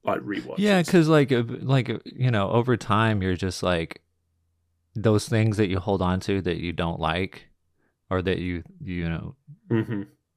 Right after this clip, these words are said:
Speaker 2: you might still not like 'em, but you can kind of just, like, enjoy the movie
Speaker 1: Yeah.
Speaker 2: and
Speaker 1: Yeah.
Speaker 2: have fun with it. And I think that's what I do every time now is, like,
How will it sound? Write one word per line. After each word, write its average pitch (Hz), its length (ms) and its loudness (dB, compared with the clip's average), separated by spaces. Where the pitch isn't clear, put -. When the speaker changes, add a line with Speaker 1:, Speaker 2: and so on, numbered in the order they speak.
Speaker 2:
you 120 140 2
might 123 220 2
still 110 200 -4
not 82 200 -4
like 92 240 0
'em, 82 120 -2
but 73 140 -6
you 90 140 -4
can 90 260 -4
kind 82 220 -2
of 76 80 -6
just, 80 200 -6
like, 80 200 -4
enjoy 80 480 -6
the 73 80 -10
movie 87 500 -6
Speaker 1:
Yeah. 117 300 2
Speaker 2:
and 87 100 -2
Speaker 1:
Yeah. 90 80 -2
Speaker 2:
have 78 100 -6
fun 73 300 -6
with 69 160 -14
it. - 140 -12
And 90 180 -6
I 92 80 -4
think 110 160 -4
that's 98 240 0
what 92 120 0
I 78 80 -2
do 78 220 -6
every 78 200 -6
time 80 320 -4
now 90 240 -2
is, 80 120 -6
like, - 300 -8